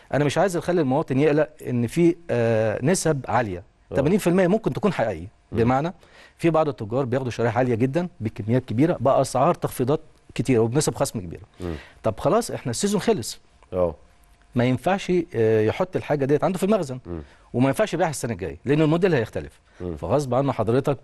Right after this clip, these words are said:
Speaker 1: عشان، آه، دوران راس المال العامل بيعرض باسعار اعلى شو-، بس-، باسعار اقل شويه.
Speaker 2: اتفهم ده يا احمد بيه لو في اخر السيزون حضرتك بتقول، يعني الشتاء لسه قدامه مثلًا لحد شهر تلاتة، نص أربعة، في شهر واحد ده يعتبر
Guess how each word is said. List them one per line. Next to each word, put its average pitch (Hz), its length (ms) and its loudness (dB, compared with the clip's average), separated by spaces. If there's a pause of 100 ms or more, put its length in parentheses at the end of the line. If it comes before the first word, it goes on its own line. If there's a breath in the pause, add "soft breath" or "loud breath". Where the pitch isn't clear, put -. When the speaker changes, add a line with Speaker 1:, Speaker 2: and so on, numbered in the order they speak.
Speaker 1:
عشان، 127 400 -2
آه، 107 240 2
دوران 123 300 2
راس 131 160 0
المال 120 140 -2
العامل 165 300 0 (360 soft breath)
بيعرض 147 400 0
باسعار 117 360 0 (100)
اعلى 117 260 0
شو-، - 120 -12
بس-، 110 220 -2
باسعار 113 460 2
اقل 139 340 0
شويه. 123 140 0
Speaker 2:
اتفهم 170 380 2
ده 156 80 0
يا 170 60 2
احمد 143 280 -4
بيه 151 100 4
لو 131 380 4
في 123 140 -4
اخر 147 280 0
السيزون 139 400 2
حضرتك 143 180 0
بتقول، 127 340 2
يعني 101 160 2
الشتاء 139 340 2
لسه 139 180 2
قدامه 123 220 4
مثلًا 127 240 0
لحد 127 220 -2
شهر 123 180 2
تلاتة، 117 480 2
نص 120 280 -2
أربعة، 120 440 2
في 117 60 -6
شهر 147 220 2
واحد 165 260 2
ده 156 80 2
يعتبر 160 600 0